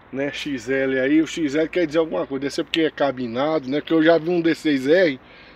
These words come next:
que era esteira aqui, com a roda motriz aqui em cima, também tinha essa, é, era X L também, né? Deve ser alguma coisa aí.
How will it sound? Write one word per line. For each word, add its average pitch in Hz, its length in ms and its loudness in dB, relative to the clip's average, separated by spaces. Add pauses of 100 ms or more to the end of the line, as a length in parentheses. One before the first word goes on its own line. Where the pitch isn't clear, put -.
(120)
que 151 100 0
era 151 120 6
esteira 147 400 2
aqui, 131 460 -2
com 139 80 0
a 131 40 0
roda 135 240 0
motriz 135 320 -2
aqui 135 220 -4
em 123 60 -4
cima, 147 320 -2
também 139 340 -2
tinha 147 360 -2 (600)
essa, 120 800 -2 (240)
é, 110 600 -6 (240)
era 127 200 2
X 127 320 0
L 131 200 0
também, 117 360 -4
né? 117 160 -4
Deve 131 180 -4
ser 156 100 0
alguma 156 280 0
coisa 127 380 -2
aí. 139 180 -2